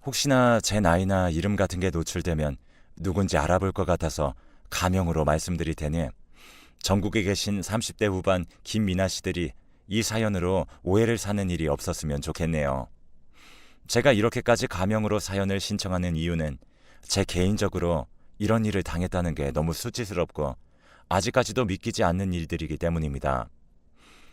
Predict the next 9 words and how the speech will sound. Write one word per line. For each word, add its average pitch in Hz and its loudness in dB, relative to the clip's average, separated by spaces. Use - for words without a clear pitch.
그럼에도 101 4
제가 95 2
이렇게 101 0
사연을 117 0
남기는 87 0
이유는 78 -2
요즘 101 2
젊은 113 0
분들께서 82 -2